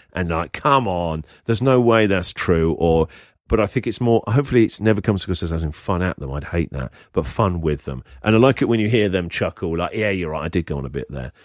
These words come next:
Or like, "T-, t-, Tom, we, we, we, we, we heard this whole story, now four minutes late for the news, and it, the story's gone nowhere." You know, I think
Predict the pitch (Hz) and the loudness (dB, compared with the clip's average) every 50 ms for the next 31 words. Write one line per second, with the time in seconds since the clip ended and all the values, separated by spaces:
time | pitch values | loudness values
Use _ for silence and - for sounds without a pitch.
0 | _ _ - - 95 90 90 90 90 95 - - - - - _ - - - - | _ _ -6 -2 -2 0 0 2 0 0 -2 -4 -8 -10 -10 _ -12 -12 -10 -8
1 | - - - 156 170 156 131 131 143 131 120 - - - - _ _ _ - 160 | -6 -2 2 4 4 6 6 6 4 4 0 -4 -12 -20 -20 _ _ _ -2 0
2 | 165 165 139 - 147 165 160 151 147 - 139 156 156 139 - 151 143 131 139 160 | 0 0 0 0 0 2 2 2 0 0 0 -2 -2 0 2 2 4 4 4 4
3 | 170 160 151 135 - - 143 156 151 - - - 151 139 127 123 123 127 127 120 | 4 4 2 0 0 0 -2 -2 -2 -4 -2 2 4 4 6 6 4 2 2 -2
4 | - - - 160 165 151 143 123 - - 117 117 - - 107 104 117 120 117 101 | -2 -2 -2 -2 0 0 0 -2 -2 -2 -2 -2 -2 -4 -4 -2 -2 0 0 -2
5 | 113 127 135 131 _ - - _ - 156 - - - 220 214 185 156 - - 101 | -2 -4 -6 -8 _ -18 -20 _ -8 -6 -4 2 2 4 4 4 2 0 -2 -4
6 | 87 71 65 62 62 60 - - - - - _ _ _ _ _ _ _ _ - | -4 -4 -6 -8 -10 -10 -12 -12 -14 -14 -16 _ _ _ _ _ _ _ _ 0
7 | 110 110 104 104 110 120 113 - - 147 143 110 - | 2 4 4 4 4 4 2 2 0 -2 -2 -2 -8